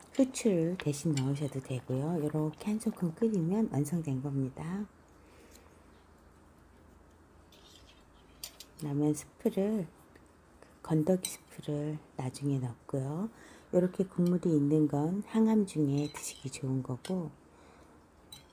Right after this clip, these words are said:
당뇨식으로는 종이컵 한 컵에 물을 계량하셔야 돼요.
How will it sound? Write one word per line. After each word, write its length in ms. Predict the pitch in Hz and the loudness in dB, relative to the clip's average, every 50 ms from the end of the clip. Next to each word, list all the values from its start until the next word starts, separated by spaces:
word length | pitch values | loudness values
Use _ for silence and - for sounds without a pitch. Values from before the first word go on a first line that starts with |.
| - - - - - - - - - - - - - - - | -20 -20 -20 -20 -20 -20 -20 -20 -20 -20 -20 -20 -20 -18 -10
당뇨식으로는 1120 | - 156 156 165 175 190 190 185 - 185 170 175 160 156 151 147 151 156 170 180 190 185 - | -4 0 2 2 4 4 2 2 0 2 2 0 0 2 0 0 2 0 0 0 -2 -2 -2
종이컵 460 | - - 185 185 185 185 - - 170 - | 2 4 6 6 6 4 0 -6 -8 -4
한 220 | - - 240 240 | -2 0 0 0
컵에 360 | - - 247 233 - 185 165 | 0 0 -2 0 2 2 2
물을 280 | 139 135 147 143 143 139 | 4 2 2 2 0 -2
계량하셔야 680 | 143 - 139 139 139 135 135 127 127 - - 127 120 120 - | -2 -4 -4 -4 -2 -4 -4 -6 -8 -8 -10 -10 -10 -8 -6
돼요. 440 | 135 131 127 139 160 190 226 254 | -6 -4 -4 -4 -4 -2 -2 -2